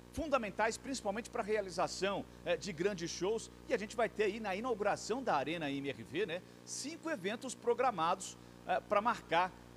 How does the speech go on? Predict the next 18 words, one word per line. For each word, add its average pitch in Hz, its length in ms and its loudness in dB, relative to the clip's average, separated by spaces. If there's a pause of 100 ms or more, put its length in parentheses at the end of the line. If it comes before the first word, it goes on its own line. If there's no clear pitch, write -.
(280)
justamente 185 640 0
a 196 40 0
chegada 165 560 4 (180)
da 196 140 4
nossa 170 240 0
nova 160 260 2
casa. 117 320 -2
Se 277 160 -4
você 285 300 0
ainda 254 240 2
não 226 260 0
comprou, 180 460 0
você 185 100 -6
pode 208 200 -4
buscar 214 280 -4
informações 175 760 -6 (640)
e 294 300 -4
informações 208 880 0